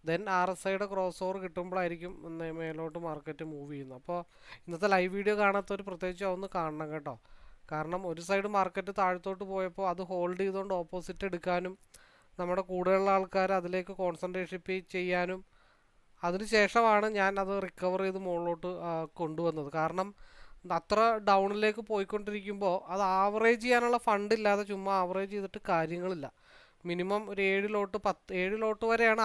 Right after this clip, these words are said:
ആവറേജിങ് മാക്സിമം ഞാൻ കോൺസെൻട്രേഷൻ ചെയ്യുന്നത്. അപ്പോൾ അതിനകത്ത് പത്ത് ലോട്ടിനുള്ള ഫണ്ടൊക്കെ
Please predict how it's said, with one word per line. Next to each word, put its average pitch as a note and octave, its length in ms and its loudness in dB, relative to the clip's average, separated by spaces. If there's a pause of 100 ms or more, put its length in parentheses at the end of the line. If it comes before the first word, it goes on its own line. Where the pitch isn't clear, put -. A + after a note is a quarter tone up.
ആവറേജിങ് G3 500 0
മാക്സിമം G3 520 -4
ഞാൻ G#3 160 -4
കോൺസെൻട്രേഷൻ F3 640 -4
ചെയ്യുന്നത്. D#3+ 360 -4 (1160)
അപ്പോൾ G3 260 4 (240)
അതിനകത്ത് G3 460 2 (240)
പത്ത് G3+ 280 -2
ലോട്ടിനുള്ള G3+ 560 0
ഫണ്ടൊക്കെ G3+ 340 -2